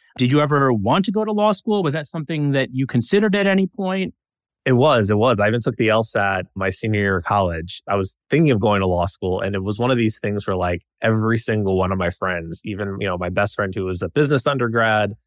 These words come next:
Speaker 2: you know, friends from my freshman dorm and from my poli sci major, my anthropology major, like, everyone was going to law school. And I was like, "Okay,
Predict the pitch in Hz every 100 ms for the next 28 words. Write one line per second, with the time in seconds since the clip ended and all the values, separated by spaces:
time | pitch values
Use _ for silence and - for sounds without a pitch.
0 | _ _ - 98 - 110 107 101 - 107
1 | 95 87 - 95 - 95 92 165 156 135
2 | 117 98 - 95 87 - 95 92 - 123
3 | 123 117 110 117 107 - 95 85 92 90
4 | 87 131 123 123 117 117 95 - _ _
5 | - 180 185 156 127 139 120 113 113 -
6 | 85 98 110 110 110 107